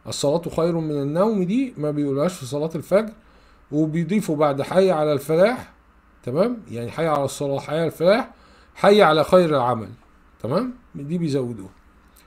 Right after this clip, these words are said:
أما بقى "أشهد أن عليا ولي الله"، دي مش من الأذان، لكن هم أحيانا بيقولوها مستحبة، يعني إن أنت تقولها، تمام؟ كويس؟ برضه قبل ما يعني بتناول النقاط اللي هنتقل فيها الأذان، يعني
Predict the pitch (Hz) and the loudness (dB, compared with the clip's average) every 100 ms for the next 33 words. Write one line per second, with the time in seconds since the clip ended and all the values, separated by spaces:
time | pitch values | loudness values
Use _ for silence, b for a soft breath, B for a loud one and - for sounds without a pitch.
0 | b b b - 180 220 196 214 202 185 | b b b -2 2 6 6 6 8 6
1 | 175 139 190 202 196 185 160 170 208 202 | 6 2 2 4 4 4 4 4 4 4
2 | 175 190 214 208 220 214 220 196 185 165 | 2 2 2 0 0 2 2 2 0 -2
3 | 147 147 175 120 113 127 120 151 180 196 | 0 2 2 0 -6 -6 -4 0 2 2
4 | 147 180 196 202 175 170 208 196 160 - | 0 0 2 2 2 4 4 4 0 0
5 | - 175 131 135 139 117 113 139 143 - | 2 2 2 2 2 -2 -6 -6 -6 -8
6 | 113 98 _ _ _ _ _ - - - | -10 -12 _ _ _ _ _ -20 -20 -20
7 | - - - - 101 131 202 196 - - | -20 -20 -20 -16 -8 -6 -6 -10 -20 -20
8 | - - - - - - - 123 175 247 | -20 -20 -20 -20 -20 -20 -8 -4 -2 -4
9 | - - - - - - - - _ _ | -12 -18 -20 -20 -20 -20 -20 -20 _ _
10 | _ _ _ - - - - - 135 175 | _ _ _ -20 -20 -20 -20 -12 2 2
11 | 175 175 180 175 156 147 143 135 131 131 | 2 0 2 0 0 0 0 0 -2 -4
12 | 131 123 143 143 175 151 127 - 165 170 | -6 -4 -4 0 0 0 -4 -4 -4 -2
13 | 131 131 123 120 117 110 165 147 127 165 | -4 -2 -4 -4 -6 -6 -8 -8 -4 -2
14 | 147 127 165 190 180 156 151 147 147 143 | -2 -2 0 0 -2 -4 -4 -4 -4 -6